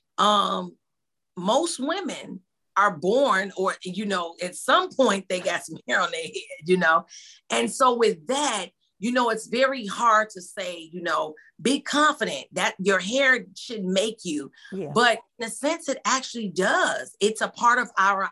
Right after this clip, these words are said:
Speaker 1: identity, right?
Speaker 2: Yeah. Yeah.
Speaker 1: The, the texture, the kinky, the coily, the curly, wavy, straight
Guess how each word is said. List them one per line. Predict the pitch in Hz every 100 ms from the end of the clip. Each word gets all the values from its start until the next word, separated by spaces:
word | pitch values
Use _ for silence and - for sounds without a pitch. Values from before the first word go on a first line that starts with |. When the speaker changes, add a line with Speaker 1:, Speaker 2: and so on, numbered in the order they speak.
| 180
Speaker 1:
identity, | 185 156 180 247 247 190 - 135
right? | 147 165 185 -
Speaker 2:
Yeah. | - - - -
Yeah. | 175
Speaker 1:
The, | 226 -
the | 185 190 _ _ -
texture, | 277 - - - 170 151
the | 160
kinky, | - 240 247 240 220
the | 220 -
coily, | 202 208 240
the | 247
curly, | - 190 170 170 233
wavy, | 175 165 190 190 226
straight | - - 190 214 -